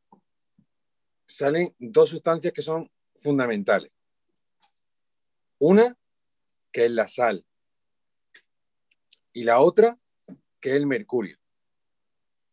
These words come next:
El mercurio, de-, obviamente, es de color, bueno, sí, es de color gris, como son las túnicas telinas.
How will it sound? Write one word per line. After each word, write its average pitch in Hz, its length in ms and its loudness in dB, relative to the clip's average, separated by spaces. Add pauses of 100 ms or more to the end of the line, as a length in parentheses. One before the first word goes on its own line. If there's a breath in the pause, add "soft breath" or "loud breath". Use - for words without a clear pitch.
(720)
El 117 120 -8
mercurio, 131 680 4
de-, - 200 -18
obviamente, 98 440 -2
es 95 100 -2
de 95 100 -6
color, 92 300 -6
bueno, 110 320 -2 (300)
sí, 120 220 -4
es 98 140 2
de 95 80 -4
color 90 300 0
gris, 131 260 2 (1300)
como 101 240 0
son 117 180 0
las 104 100 0
túnicas 101 380 -4
telinas. 117 420 -2